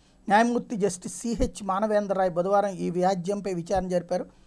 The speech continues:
అరెస్టుతో పాటు తదుపరి చర్యలు నిలువరిస్తూ మధ్యంతర ఉత్తర్వులు ఇవ్వడానికి నిరాకరించారు. కౌంటర్ వేయాలని సీబీఐని ఆదేశించారు. అంతకుముందు పిటిషనర్ తరపు సీనియర్ న్యాయవాది చిన్మయ్ ప్రదీప్ శర్మ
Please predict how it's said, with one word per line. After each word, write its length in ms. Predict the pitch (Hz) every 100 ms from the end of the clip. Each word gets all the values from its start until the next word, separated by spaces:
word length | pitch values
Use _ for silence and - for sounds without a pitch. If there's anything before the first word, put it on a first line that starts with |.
| - - -
అరెస్టుతో 420 | 185 165 - 240
పాటు 220 | 233 226 185
తదుపరి 400 | 202 196 226 190
చర్యలు 240 | 220 214 208
నిలువరిస్తూ 500 | 196 208 202 185 208
మధ్యంతర 440 | 180 165 208 208
ఉత్తర్వులు 320 | 202 196 190
ఇవ్వడానికి 360 | 180 180 185 175
నిరాకరించారు. 640 | 165 180 185 175 170 170 - - - _ _ -
కౌంటర్ 300 | 220 254 247
వేయాలని 380 | 233 220 208 196
సీబీఐని 380 | 202 196 208 185
ఆదేశించారు. 520 | 175 180 185 190 208
అంతకుముందు 380 | 190 175 202 214
పిటిషనర్ 520 | 208 208 220 240 202
తరపు 220 | 202 190 -
సీనియర్ 320 | 202 208 190
న్యాయవాది 420 | 185 180 185 190 - - _ _ _ -
చిన్మయ్ 300 | 208 240 240
ప్రదీప్ 400 | 240 202 208 180
శర్మ 360 | 220 185 180